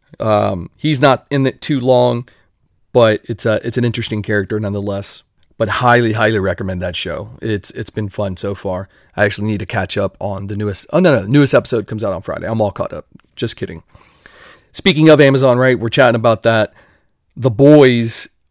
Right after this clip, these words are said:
we get a first look at the Crimson Countess,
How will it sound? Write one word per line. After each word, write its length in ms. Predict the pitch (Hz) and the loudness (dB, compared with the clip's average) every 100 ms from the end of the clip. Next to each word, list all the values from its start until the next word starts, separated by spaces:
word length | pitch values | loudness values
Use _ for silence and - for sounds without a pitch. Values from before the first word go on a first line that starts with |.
| - | -4
we 160 | 123 | 0
get 120 | 123 135 | 2 2
a 60 | |
first 380 | - 151 147 - | 4 4 4 4
look 260 | 139 135 - | 4 4 0
at 200 | 120 - | -2 -2
the 100 | 117 | -6
Crimson 420 | - 135 123 117 | -4 -2 -2 -4
Countess, 680 | 120 117 120 87 - - | -2 -2 -2 -6 -8 -12